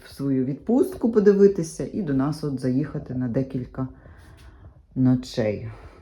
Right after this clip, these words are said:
Ось тут будуть спати. Ось постілі.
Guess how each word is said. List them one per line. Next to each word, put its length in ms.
Ось 240
тут 200
будуть 280
спати. 520
Ось 480
постілі. 640